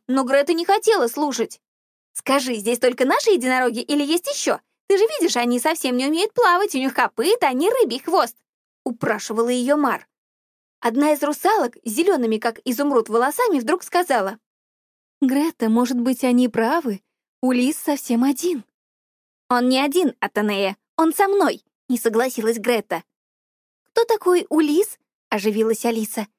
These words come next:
Ей это имя показалось очень знакомым. «Ну хорошо, это я его сюда привела. В стране русалок ему понравилось, и он любит со мной играть.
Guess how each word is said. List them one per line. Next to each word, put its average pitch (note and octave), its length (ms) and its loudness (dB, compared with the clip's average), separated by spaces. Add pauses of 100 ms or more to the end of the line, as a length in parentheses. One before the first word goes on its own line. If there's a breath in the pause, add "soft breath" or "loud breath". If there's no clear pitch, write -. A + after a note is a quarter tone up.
(260)
Ей B3+ 340 -4
это D4+ 200 -2
имя C4+ 300 0
показалось C#4+ 600 -2 (100)
очень F4 360 0
знакомым. A#3+ 640 -2 (760)
«Ну D#4+ 220 2
хорошо, D#4+ 580 0 (180)
это D#4 200 0
я F#4 180 4
его G#3+ 240 2
сюда A3+ 280 0
привела. A#3 500 0 (340)
В - 60 -18
стране C#4+ 360 0
русалок F4+ 460 0
ему C#4+ 280 0
понравилось, B3 800 2 (220)
и D#4 80 2
он D#4+ 200 4
любит G4 400 4
со A#3+ 140 0
мной A#3 300 2
играть. A3+ 420 0